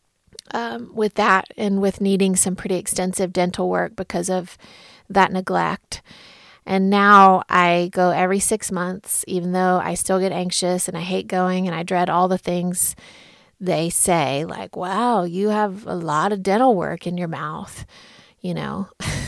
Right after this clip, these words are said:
<laughs> and other such life-affirming things.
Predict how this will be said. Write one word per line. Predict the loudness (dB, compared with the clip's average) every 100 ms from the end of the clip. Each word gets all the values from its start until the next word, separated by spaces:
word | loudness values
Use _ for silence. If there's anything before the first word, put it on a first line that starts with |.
| -2 -2
<laughs> | 0 -4 -4 -10 -12 -8 -4
and | 0
other | 2 0
such | 0 -2 -4 -6 -6
life-affirming | -6 -6 -6 -4 -4 -4 -4
things. | -2 -2 -4 -6